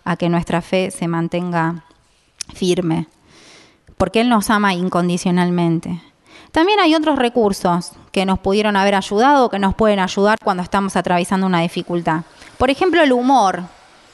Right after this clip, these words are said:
que nos ayuda a desdramatizar, eh, la parte difícil de las cosas. El desarrollar capacidades nuevas y mejorar las que ya tenemos para poder salir adelante.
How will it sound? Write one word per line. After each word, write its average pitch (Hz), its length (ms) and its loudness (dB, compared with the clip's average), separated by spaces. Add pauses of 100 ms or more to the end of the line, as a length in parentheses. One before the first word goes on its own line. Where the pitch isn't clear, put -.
(140)
que 214 100 -2
nos 196 160 0
ayuda 254 320 0
a 233 60 2
desdramatizar, 202 1120 -2 (580)
eh, 180 340 -2
la 180 140 0
parte 196 320 -2
difícil 180 680 -4 (260)
de 185 120 -8
las 170 120 -6
cosas. 190 560 -4 (600)
El 277 100 0
desarrollar 285 500 0
capacidades 277 680 0
nuevas 254 640 2
y 202 100 -4
mejorar 202 360 -2
las 226 140 -6
que 185 120 -10
ya 233 180 -2
tenemos 240 480 2
para 190 260 -2
poder 185 260 0
salir 185 320 -2
adelante. 185 720 0